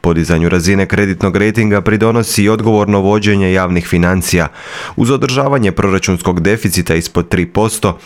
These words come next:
i smanjenje udjela javnog duga u B D P-u na pedeset šest posto, unatoč povećanim izdvajanjima za obranu,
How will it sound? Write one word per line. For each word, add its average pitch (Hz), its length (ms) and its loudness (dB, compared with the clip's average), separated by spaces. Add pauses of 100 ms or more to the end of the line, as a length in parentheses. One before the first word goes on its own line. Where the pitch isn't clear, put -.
(140)
i 104 100 0
smanjenje 82 580 0
udjela 95 420 0
javnog 87 400 0
duga 90 240 2
u 85 80 2
B 90 160 2
D 87 120 -2
P-u 107 320 0
na 98 120 2
pedeset 101 560 0
šest - 400 -4
posto, 95 420 -2 (420)
unatoč 87 400 0
povećanim 90 640 0
izdvajanjima 87 600 0
za 85 200 -2
obranu, 92 540 0